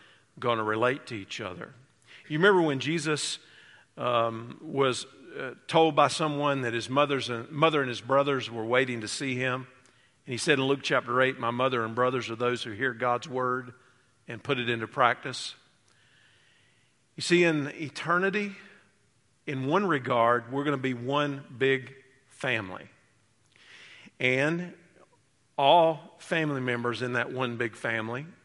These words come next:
will be friends, and all friends are gonna be family members. And to state it as plainly as I can without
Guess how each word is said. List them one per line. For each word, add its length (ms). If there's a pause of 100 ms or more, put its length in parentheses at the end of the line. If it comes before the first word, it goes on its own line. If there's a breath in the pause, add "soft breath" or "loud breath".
(320)
will 120
be 120
friends, 720 (760 soft breath)
and 120
all 160
friends 680 (520)
are 80
gonna 180
be 280 (380)
family 340
members. 500 (960 soft breath)
And 140
to 60
state 380
it 100
as 140
plainly 440
as 140
I 80
can 500
without 400